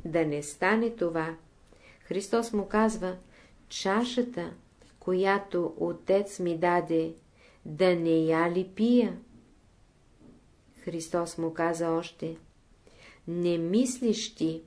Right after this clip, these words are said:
онова, което Бог иска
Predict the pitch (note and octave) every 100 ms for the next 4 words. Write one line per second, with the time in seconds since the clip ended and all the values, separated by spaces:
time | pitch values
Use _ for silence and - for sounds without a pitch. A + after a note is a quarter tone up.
0 | - _ _ _ _ _ _ _ _ -
1 | G3 G3 G#3 G#3 A3 F#3+ - - _ -
2 | _ - G#3+ C4 C4 G#3 F#3 B3 B3 -
3 | G#3 A#3+ - - F#3+ F3+